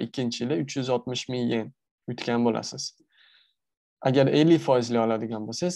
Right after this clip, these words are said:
siz besh yuz ming yen birinchi yili va olti yuz ming yen ikkinchi yili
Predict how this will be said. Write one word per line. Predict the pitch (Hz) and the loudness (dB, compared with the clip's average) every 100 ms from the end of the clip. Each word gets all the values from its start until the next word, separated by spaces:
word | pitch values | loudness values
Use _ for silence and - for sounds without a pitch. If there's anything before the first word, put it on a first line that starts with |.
| - | -6
siz | 123 135 | -6 0
besh | 123 120 | 0 2
yuz | 127 120 | -2 0
ming | 117 | 2
yen | 113 110 - 120 | 2 -2 -8 -6
birinchi | 113 110 104 123 | -2 -2 -2 -2
yili | 143 180 | 0 2
va | 135 117 - | 4 2 4
olti | 123 120 135 | 2 2 -2
yuz | 117 | -4
ming | 113 113 | -4 -4
yen | 135 - | -4 -6
ikkinchi | 139 - 120 - | -8 -4 -4 -2
yili | 117 127 | -2 -2